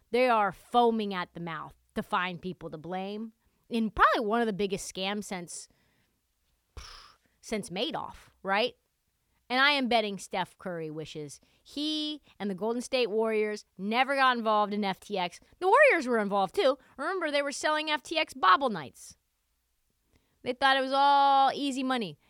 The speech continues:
Crypto dot com arena, F T X this, Bored Ape Yacht Club that.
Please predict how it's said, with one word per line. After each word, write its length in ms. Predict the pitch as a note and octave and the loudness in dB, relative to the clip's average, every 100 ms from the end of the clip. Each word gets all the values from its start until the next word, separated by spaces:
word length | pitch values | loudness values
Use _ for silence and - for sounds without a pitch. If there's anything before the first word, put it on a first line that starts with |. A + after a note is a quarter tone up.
| _ _ | _ _
Crypto 440 | C#4+ B3+ C#4 B3+ | -6 -4 0 2
dot 260 | B3+ B3+ C4 | 6 4 4
com 300 | C4+ B3+ A#3+ | 2 2 2
arena, 800 | F#3+ A#3 C4+ B3+ B3+ B3 B3 A#3+ _ _ | -2 -4 -4 -4 -4 -4 -6 -10 _ _
F 220 | - C4 - | -4 -4 -6
T 220 | - C4+ | -4 0
X 220 | B3+ - | 0 -2
this, 840 | G3 B3+ C4 C4 B3+ B3 B3+ - - _ _ _ | -2 2 4 2 0 -2 -4 -10 -18 _ _ _
Bored 400 | F3 A#3 C4+ C4 - | -4 0 0 0 -2
Ape 300 | B3 C4 - | -2 -2 -6
Yacht 360 | A3+ A#3 A#3 | 0 2 2
Club 320 | - B3+ B3+ G#3 | 0 -2 -2 0
that. 340 | A#3 A#3+ A#3 | 2 2 0